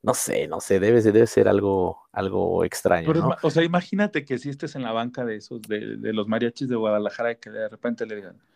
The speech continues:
Speaker 2: "Pérez, al, no sé, este, al BAT".
Speaker 1: Al
Speaker 2: Y
Speaker 1: bat.
Speaker 2: el otro de atrás, "Sí, señor". <laughs>
Speaker 1: Ajú. Ah, no, ese, ah, no, ya nos quedamos con lo de Monterrey,
Speaker 2: <laughs>
Speaker 1: perdón.
Speaker 2: Ay, no, o sea, no,
Speaker 1: Este,
Speaker 2: una madre
Speaker 1: ay,
Speaker 2: así.
Speaker 1: ay, ay, ay, ay.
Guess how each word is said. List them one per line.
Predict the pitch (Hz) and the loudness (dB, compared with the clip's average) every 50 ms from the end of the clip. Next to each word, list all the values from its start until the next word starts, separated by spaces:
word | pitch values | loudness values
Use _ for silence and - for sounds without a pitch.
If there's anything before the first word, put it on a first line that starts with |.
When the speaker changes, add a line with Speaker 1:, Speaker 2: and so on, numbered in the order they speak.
| _ _ _ _ _ - | _ _ _ _ _ 4
Speaker 2:
"Pérez, | 196 220 220 202 156 - - - _ _ _ _ _ _ _ _ _ _ _ _ _ _ _ _ _ _ _ - | 4 6 6 4 2 0 -8 -14 _ _ _ _ _ _ _ _ _ _ _ _ _ _ _ _ _ _ _ -6
al, | - 123 120 113 110 107 107 113 | -4 -4 -4 -4 -6 -10 -10 -8
no | 113 127 135 | -6 -6 -6
sé, | 131 - 104 85 - _ _ _ - | -6 -8 -12 -12 -14 _ _ _ -18
este, | - 87 92 - - - 87 | -16 -16 -16 -14 -8 -2 0
al | 92 113 | 2 6
BAT". | 135 262 - - _ - - _ _ _ _ _ _ _ _ _ _ _ _ | 6 6 6 4 _ -20 -20 _ _ _ _ _ _ _ _ _ _ _ _
Speaker 1:
Al | - 95 90 | -4 -2 2
Speaker 2:
Y | 87 | 4
Speaker 1:
bat. | 90 85 | 4 4
Speaker 2:
el | - 127 131 | 4 2 -2
otro | 147 143 - 143 139 | -2 2 4 4 6
de | 127 | 6
atrás, | 123 - 135 127 - _ _ | 4 4 0 0 0 _ _
"Sí, | - 349 339 | 4 6 6
señor". | - - 254 220 214 202 185 175 156 - _ _ _ - | 6 4 -2 -2 -2 -4 -6 -10 -16 -20 _ _ _ -10
<laughs> | 262 247 - - - - - - - - - - - - - - - | -10 -8 -6 -8 -10 -10 -12 -20 -20 -20 -20 -20 -20 -20 -20 -6 0
Speaker 1:
Ajú. | - - - 190 208 214 190 185 175 170 160 151 151 - | 0 2 4 4 4 6 4 4 4 2 2 2 2 2
Ah, | - 104 113 | 2 4 4
no, | 120 - | 6 6
ese, | 113 - - 113 107 - | 6 6 4 2 4 4
ah, | - 104 - | 2 2 4
no, | - 127 123 120 | 4 4 4 4
ya | 110 120 120 | 6 6 6
nos | 120 120 110 | 6 4 2
quedamos | - 113 110 104 | 2 0 0 0
con | - 98 | 0 0
lo | 95 92 | 2 4
de | 92 90 92 | 4 4 2
Monterrey, | 90 87 - 92 90 90 - 539 | 2 4 4 4 6 6 4 6
Speaker 2:
<laughs> | 587 | 6
Speaker 1:
perdón. | 90 87 - - - | 6 6 8 6 6
Speaker 2:
Ay, | 359 - | 4 2
no, | 240 240 554 - - | 0 -2 -2 -4 -6
o | 427 | -14
sea, | - - 202 | -10 -8 -6
no, | 214 135 | -4 -4
Speaker 1:
Este, | 95 - - - _ - - 95 90 90 90 - - | -4 -4 -6 -8 _ -2 2 4 4 4 2 0 -4
Speaker 2:
una | - 240 240 247 247 - | -6 -2 -2 -2 -2 0
madre | 185 202 214 254 | 0 2 4 6
Speaker 1:
ay, | 311 349 349 349 339 330 320 330 311 | 6 8 8 8 8 8 8 8 8
Speaker 2:
así. | 262 269 269 277 302 | 8 8 8 8 6
Speaker 1:
ay, | 339 330 294 | 6 6 6
ay, | |
ay, | 294 311 320 349 | 4 4 4 2
ay. | 339 349 294 220 | 2 2 2 0